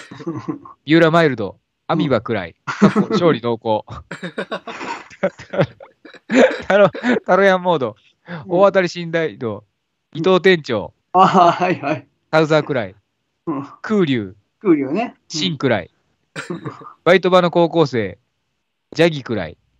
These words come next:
Speaker 1: ジャギくらい。うん。
Speaker 2: トンちゃん。
Speaker 1: <laughs> トンちゃん。
Speaker 2: アミバくらい。
Speaker 1: うん、勝利濃厚のやつ。
Speaker 2: 両者共通、両者共通プレミア。ルカタン。
Speaker 1: <laughs>
Speaker 2: だからこれが多分あの、ユリアやね、扱いとして。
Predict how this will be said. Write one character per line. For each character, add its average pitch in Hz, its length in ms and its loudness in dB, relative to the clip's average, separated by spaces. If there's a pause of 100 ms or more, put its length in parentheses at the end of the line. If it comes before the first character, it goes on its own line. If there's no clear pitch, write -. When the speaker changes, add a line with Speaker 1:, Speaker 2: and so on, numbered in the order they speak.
Speaker 1:
ジ 175 80 -2
ャ - 40 2
ギ 147 80 0
く 143 80 -6
ら 117 100 -10
い。 - 80 -12
う 170 160 -4
ん。 139 320 -4
Speaker 2:
ト 180 120 0
ン 151 60 -4
ち 123 120 -4
ゃ 98 60 -4
ん。 - 140 -14 (140)
Speaker 1:
<laughs> - 260 -18
ト 208 80 4
ン - 40 2
ち - 60 -2
ゃ 139 40 2
ん。 127 40 4
Speaker 2:
ア 117 40 4
ミ 107 60 6
バ 120 180 2
く 113 60 -2
ら 98 120 -6
い。 - 80 -16 (420)
Speaker 1:
う 214 80 0
ん、 214 40 6
勝 220 260 6
利 175 120 10
濃 185 140 8
厚 180 200 4
の 165 80 6
や 156 80 2
つ。 139 200 -8 (580)
Speaker 2:
両 208 180 6
者 160 160 2
共 180 200 2
通、 170 320 0 (120)
両 185 260 0
者 147 140 0
共 170 220 4
通 160 180 -2
プ 156 120 -2
レ 156 100 6
ミ 123 120 -4
ア。 87 140 -6 (720)
ル 147 120 -2
カ 147 120 4
タ 87 120 -4
ン。 - 80 -16 (500)
Speaker 1:
<laughs> - 0 -
Speaker 2:
だ 185 880 -2
か - 280 -20
ら 156 120 2
こ 175 120 -2
れ 175 100 4
が 165 100 4
多 165 120 2
分 135 160 -4
あ 117 80 -4
の、 110 360 -8 (360)
ユ 156 140 2
リ 135 160 2
ア 101 40 2
や 92 80 -4
ね、 170 240 0
扱 113 300 -6
い 95 40 -6
と 87 100 -14
し - 80 -14
て。 - 220 -16